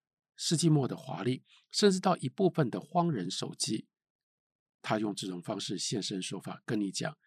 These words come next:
这都是他炼金得瓷，那是他摆出来，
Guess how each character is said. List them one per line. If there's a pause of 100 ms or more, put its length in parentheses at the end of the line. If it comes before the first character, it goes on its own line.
(400)
这
都
是
他 (400)
炼
金
得
瓷， (400)
那
是
他 (160)
摆
出
来，